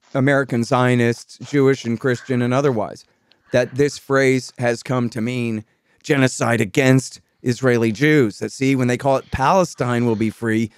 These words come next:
from the river to the sea, they mean it won't be Israel anymore. It'll be Palestine.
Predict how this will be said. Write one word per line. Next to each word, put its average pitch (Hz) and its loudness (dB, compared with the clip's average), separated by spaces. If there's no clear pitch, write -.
from 135 2
the 127 4
river 139 2
to 123 -4
the 113 -2
sea, 127 -2
they 135 2
mean 143 4
it 135 -2
won't 160 -2
be 170 2
Israel 160 2
anymore. 127 2
It'll 151 0
be 135 -2
Palestine. 151 0